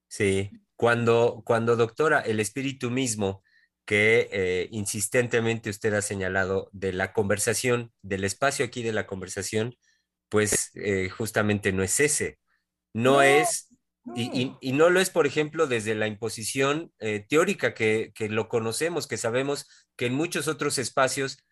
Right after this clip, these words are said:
Speaker 1: se valen los transmisores de su saber, su saber sin falta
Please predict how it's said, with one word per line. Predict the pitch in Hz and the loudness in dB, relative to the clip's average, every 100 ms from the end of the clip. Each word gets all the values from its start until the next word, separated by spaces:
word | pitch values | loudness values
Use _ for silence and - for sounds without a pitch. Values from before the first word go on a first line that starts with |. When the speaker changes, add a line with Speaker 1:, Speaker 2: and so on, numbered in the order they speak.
| _ | _
Speaker 1:
se | - 120 | -2 0
valen | 117 147 151 139 | 4 4 4 2
los | 117 | 0
transmisores | - 110 107 107 - 117 120 - | -2 -4 -4 -4 0 0 0 -6
de | - 98 | -8 -8
su | - 101 | -6 -4
saber, | - 104 117 120 127 _ - | 0 2 4 4 0 _ -14
su | - 110 | -8 -2
saber | 113 117 120 | 2 2 2
sin | - 104 | -2 -4
falta | - 131 120 - 175 | 2 2 2 -2 -6